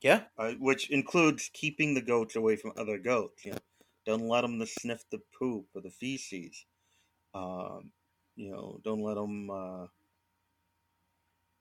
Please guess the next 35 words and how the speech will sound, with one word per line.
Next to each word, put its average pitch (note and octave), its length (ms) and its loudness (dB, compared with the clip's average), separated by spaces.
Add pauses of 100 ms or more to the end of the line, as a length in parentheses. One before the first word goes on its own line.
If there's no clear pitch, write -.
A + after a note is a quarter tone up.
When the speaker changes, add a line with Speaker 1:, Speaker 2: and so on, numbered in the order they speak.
(140)
Speaker 2:
you G#2+ 140 -4
know, F#2 260 -10
head A2+ 280 2
to G2 100 0
head. A#2+ 420 4 (680)
I G2 60 -4
know G#2+ 140 0
sometimes A2 480 4
Speaker 1:
Yeah. G2+ 40 -2
Speaker 2:
you G2+ 60 -8
go G#2+ 120 4
to G#2+ 60 0
a G2 40 -4
four G#2+ 260 0
H A2+ 180 0
show G#2+ 200 2
and G#2 80 -4
the G#2 60 -8
kids - 280 -2
think G2+ 160 -6
it's G#2 160 -6
fun A2 280 -2
that G2+ 160 -6 (480)
the G#2 100 2
two A2 200 -2
goats G#2 320 2
have G2 100 -10
decided G2+ 600 -2
to F#2 280 -6 (760)
bonk G#2+ 280 2
each - 140 -6
other G2+ 220 0
on G2 140 -10
the F2 60 -10
head. A2 340 -2